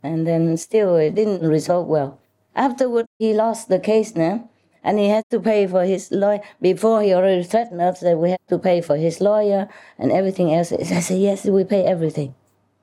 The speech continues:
And pay for the land that we accidentally, not knowingly, uh,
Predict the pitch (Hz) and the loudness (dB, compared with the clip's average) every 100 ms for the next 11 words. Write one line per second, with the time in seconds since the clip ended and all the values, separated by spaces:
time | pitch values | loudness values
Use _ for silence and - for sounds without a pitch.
0 | _ _ _ _ - 160 175 202 175 175 | _ _ _ _ -8 -6 0 0 2 0
1 | 156 160 180 185 165 151 156 160 180 175 | 2 2 2 0 0 0 0 2 0 -2
2 | 185 170 156 147 151 143 - - - 196 | -2 0 0 0 0 0 -4 -16 -8 -2
3 | 208 202 214 208 175 151 147 139 156 _ | 0 0 2 0 0 0 0 0 -4 _
4 | - _ _ - 151 151 147 | -20 _ _ -12 -8 -4 -4